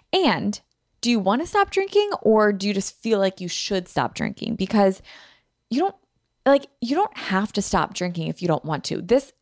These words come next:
episode and my take on it is purely for the people that are just interested in it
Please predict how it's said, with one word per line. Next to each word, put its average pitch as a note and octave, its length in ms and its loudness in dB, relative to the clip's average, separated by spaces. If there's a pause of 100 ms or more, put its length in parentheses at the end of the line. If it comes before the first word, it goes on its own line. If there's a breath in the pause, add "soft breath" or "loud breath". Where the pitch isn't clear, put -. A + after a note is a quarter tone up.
episode C4 540 0 (240)
and G3 280 2
my F#3+ 380 2
take F3+ 260 0
on G3+ 140 2
it G#3 100 0
is - 120 -4
purely C#4 320 0
for D#4 160 -2
the B3+ 40 -6
people G3+ 360 -4
that F#3 120 2
are F3 120 4
just F3+ 240 -2 (100)
interested G3 460 0
in B3 140 2
it C4+ 180 0